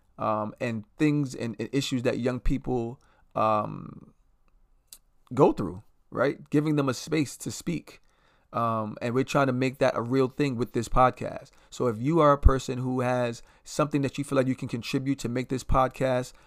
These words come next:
not just something that's on Anchor or Sp-, Anchor or Spotify, uh, but you like what we're doing and you like the mission that we're on, email me at A S H W O O D dot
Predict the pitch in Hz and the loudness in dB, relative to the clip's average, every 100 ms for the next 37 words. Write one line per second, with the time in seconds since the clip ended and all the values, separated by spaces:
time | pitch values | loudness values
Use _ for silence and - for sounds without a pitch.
0 | _ _ - 123 139 127 135 131 - - | _ _ -4 2 2 2 0 0 -2 -14
1 | - _ _ - - 147 147 135 123 131 | -20 _ _ -18 0 0 2 0 -2 -4
2 | 117 - 139 127 120 - - - 143 147 | -4 -2 -2 0 0 -2 -12 -8 -4 -2
3 | 135 120 - 143 143 147 151 160 - _ | -2 -2 0 0 0 0 0 0 -4 _
4 | _ - 120 117 113 147 143 - - _ | _ -4 -2 -2 -4 0 0 -2 -10 _
5 | _ _ - - 147 147 147 143 135 117 | _ _ -12 4 4 6 4 4 2 2
6 | 143 160 180 107 120 120 120 135 120 131 | 0 -2 -4 -6 -4 -2 0 -2 -2 -2
7 | 135 135 131 127 123 127 143 175 - _ | -2 -2 -2 0 0 2 0 0 -8 _
8 | _ _ _ _ - - _ - - - | _ _ _ _ -20 -20 _ -20 -6 2
9 | 190 180 165 160 151 - 123 113 _ _ | 4 6 6 4 2 2 0 -2 _ _
10 | _ 135 151 160 - 135 139 - - _ | _ 2 4 2 0 -4 -2 -6 -16 _
11 | _ 113 110 135 156 - 139 - 139 123 | _ -4 0 2 2 2 2 2 0 0
12 | 113 113 117 - - 127 123 - | -4 -4 -6 -14 -2 2 2 0